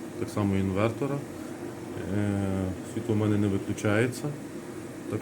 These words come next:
що це, це дуже великий жирний плюс. А економія це так, ну, не забаганки. Ну, зекономив, то, ну, на інтернет будуть,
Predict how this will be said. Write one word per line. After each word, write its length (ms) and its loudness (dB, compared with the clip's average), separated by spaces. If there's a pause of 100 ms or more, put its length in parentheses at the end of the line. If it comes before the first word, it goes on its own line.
що 280 6 (140)
це, 180 6 (220)
це 80 4
дуже 280 6
великий 340 4
жирний 380 2 (120)
плюс. 200 2 (640)
А 300 6
економія 640 4 (100)
це 60 -2
так, 280 4 (680)
ну, 180 2
не 480 2
забаганки. 540 2 (180)
Ну, 120 4 (100)
зекономив, 520 4
то, 60 2
ну, 540 2
на 60 4
інтернет 340 2
будуть, 280 0